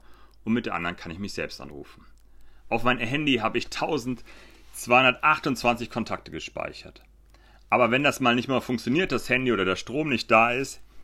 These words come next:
ehrlich gesagt, dann bin ich ziemlich aufgeschmissen. Wie rufe ich dann jemanden an? Wen rufe ich überhaupt an, wenn ich meine Freude unbedingt mit jemandem teilen möchte?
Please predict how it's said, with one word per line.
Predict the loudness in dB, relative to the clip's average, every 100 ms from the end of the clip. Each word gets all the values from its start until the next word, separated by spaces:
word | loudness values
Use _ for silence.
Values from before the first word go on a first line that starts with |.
| -10 0
ehrlich | 0 0 -4
gesagt, | 0 4 4 0
dann | -4
bin | -2
ich | -2 -2
ziemlich | 0 0 0 -2
aufgeschmissen. | -4 -2 -6 -6 -8 -12 -16 -18 -20 -20 -20 -20 -20 -20 -10
Wie | 2 4
rufe | 6 6 4
ich |
dann | 2 4
jemanden | 4 2 2
an? | -4 -4 -8 -14 -20 -18
Wen | 2 4 4
rufe | 2 0 0
ich | -6 -4
überhaupt | -2 -2 -4 -6 -8
an, | -6 -4 -2
wenn | -4
ich | -6 -6
meine | -2 -2 -2
Freude | -6 -12 -8 -2 0 0 -6 -10 0
unbedingt | 2 2 0 0 -2 -4 -6
mit | -4
jemandem | -2 -2 -4 -6
teilen | -4 -4 -6
möchte? | -10 -14 -18